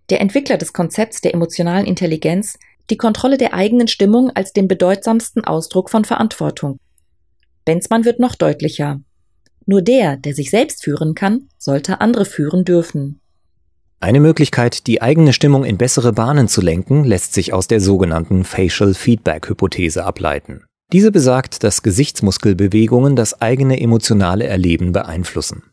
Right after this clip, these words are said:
Speaker 2: Im klassischen Experiment, das mittlerweile in verschiedenen Varianten vielfach wiederholt wurde, bitten Forscher ihre Probanden, sich einen Vortrag anzuhören. Die eine Hälfte von ihnen halten sie an, währenddessen zu lächeln.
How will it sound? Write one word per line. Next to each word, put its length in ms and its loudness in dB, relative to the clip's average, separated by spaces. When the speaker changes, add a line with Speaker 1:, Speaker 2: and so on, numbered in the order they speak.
Speaker 2:
Im 160 2
klassischen 460 2
Experiment, 760 0
das 200 -2
mittlerweile 540 0
in 160 -8
verschiedenen 640 2
Varianten 540 0
vielfach 440 -2
wiederholt 480 0
wurde, 320 0
bitten 240 0
Forscher 480 0
ihre 340 0
Probanden, 720 2
sich 260 -2
einen 200 2
Vortrag 600 -2
anzuhören. 680 -8
Die 100 -8
eine 200 2
Hälfte 340 2
von 220 -2
ihnen 440 2
halten 280 2
sie 220 0
an, 360 2
währenddessen 580 0
zu 160 2
lächeln. 480 -4